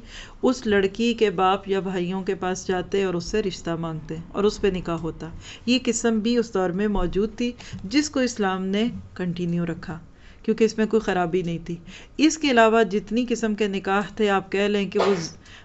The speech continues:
वो जिना की बिगड़ी हुई शक्लें थीं कि बाज़ दफ़ा तो बाज़ शौहर अपनी बीवियों के दूसरों से निकाह कराते, बाज़ दफ़ा एक औरत कई कई मर्दों के पास आती, और बाज़ दफ़ा मारूफ लोग जो बहुत म-,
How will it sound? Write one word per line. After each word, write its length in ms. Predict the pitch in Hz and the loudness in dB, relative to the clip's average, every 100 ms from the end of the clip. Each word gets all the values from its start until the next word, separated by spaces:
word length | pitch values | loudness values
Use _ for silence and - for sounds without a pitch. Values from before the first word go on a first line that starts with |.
| - | 0
वो 140 | 214 | 2
जिना 340 | 190 202 226 240 | 6 6 8 6
की 140 | 233 | 4
बिगड़ी 300 | 190 185 196 202 | 2 2 4 2
हुई 120 | 190 | 0
शक्लें 420 | 190 160 170 165 | -4 -4 -2 -4
थीं 160 | 165 165 - - - | -6 -12 -12 -18 -2
कि 100 | 202 | 0
बाज़ 260 | 190 202 208 | 4 4 4
दफ़ा 240 | 202 196 196 | 0 0 0
तो 140 | 208 | 0
बाज़ 260 | 180 190 196 | 2 2 2
शौहर 340 | - 190 220 214 | 0 2 2 2
अपनी 320 | - 196 226 | -2 0 0
बीवियों 400 | 180 208 220 254 | 2 0 2 2
के 100 | 247 | 2
दूसरों 320 | 196 190 196 | 2 0 -2
से 140 | 190 185 | -2 -2
निकाह 300 | 185 185 185 | -2 -2 -2
कराते, 500 | 185 180 175 185 180 - - - - | 0 -2 -2 -4 -8 -10 -16 -16 -2
बाज़ 200 | 185 208 | 6 6
दफ़ा 240 | 196 208 208 | 6 4 6
एक 200 | 202 196 | 4 4
औरत 280 | 196 196 196 | 2 2 0
कई 200 | 190 190 | 0 2
कई 180 | 202 196 | 2 2
मर्दों 360 | 190 170 208 | 0 0 0
के 140 | 208 196 | 2 0
पास 280 | 190 180 196 | 0 -2 -2
आती, 360 | 175 - 196 190 - - - | -2 0 0 -2 -12 -18 -2
और 260 | 190 180 180 | 0 0 0
बाज़ 260 | 196 196 196 | 2 4 2
दफ़ा 160 | 202 | 2
मारूफ 480 | 196 190 190 208 208 | 2 4 6 4 2
लोग 240 | 196 190 175 | 4 4 4
जो 120 | 196 | 2
बहुत 360 | 180 196 190 - | 2 0 -2 -4
म-, 160 | 185 | -6